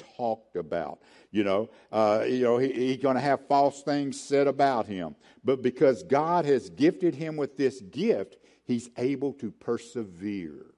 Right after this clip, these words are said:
Because God has gifted him with the ability to persevere. Listen, that evangelist is not gifted in that area. So let me just conclude with this thought. Dallas don't play till three thirty, so we're okay, okay? Christ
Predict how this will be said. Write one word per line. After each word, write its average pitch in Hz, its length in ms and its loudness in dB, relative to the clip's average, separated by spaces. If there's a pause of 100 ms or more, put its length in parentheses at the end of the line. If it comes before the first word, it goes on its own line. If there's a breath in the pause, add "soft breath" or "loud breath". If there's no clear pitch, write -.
(340)
Because 110 360 -2
God 113 280 0
has 101 180 -2
gifted 107 440 -4
him 104 180 -6
with 101 200 -6
the 101 80 0
ability 104 560 -4 (100)
to 160 160 -6
persevere. 87 640 -4 (300 loud breath)
Listen, 123 320 0
that 110 160 0
evangelist 131 640 -2
is 117 160 -4
not 127 300 -2
gifted 156 380 0
in 110 140 -4
that 123 180 0
area. 92 380 -6 (600)
So 147 140 6
let 196 80 8
me 247 100 6
just 196 220 0
conclude 147 400 2
with 113 120 -2
this 98 200 -2
thought. - 280 -16 (140)
Dallas 151 300 0
don't 123 180 -4
play 120 160 0
till 98 140 -4
three 107 220 -4
thirty, 95 360 -2 (160)
so 90 80 -8
we're 131 280 2
okay, 110 340 -6 (340)
okay? 113 300 -6 (1900)
Christ 214 580 2